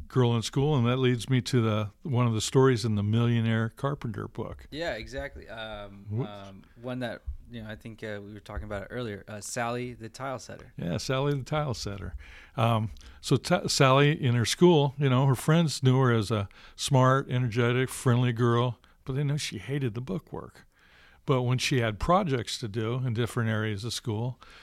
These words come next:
Speaker 1: you know, she was the, the go-to person to get 'em done. Um, she did a, a, a diorama thing for, uh,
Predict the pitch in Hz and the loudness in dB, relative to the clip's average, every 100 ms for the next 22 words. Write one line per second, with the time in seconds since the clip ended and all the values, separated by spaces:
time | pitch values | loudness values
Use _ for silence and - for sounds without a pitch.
0 | - - 117 123 143 - 117 110 - - | -14 -2 0 2 2 2 4 2 -2 -10
1 | - - _ - 139 117 117 113 113 104 | -20 -20 _ -6 -2 -2 -4 -4 0 4
2 | 123 - 143 123 139 135 - 131 127 135 | 4 6 4 4 4 4 2 0 2 2
3 | 131 147 175 101 101 - - - - 104 | 2 -2 -4 -6 -12 -18 -20 -20 -8 -6
4 | 98 95 92 _ - - 104 120 113 113 | -4 -8 -12 _ -8 -6 0 2 2 0
5 | - 101 98 98 - _ _ _ - - | -2 -2 -2 -6 -10 _ _ _ -18 -10
6 | 117 101 123 123 120 120 143 139 110 - | -6 -2 0 2 4 4 4 4 2 0
7 | 110 110 107 - - - - - 120 113 | 0 0 -4 -8 -20 -20 -20 -4 2 4
8 | 107 101 95 | 2 0 -2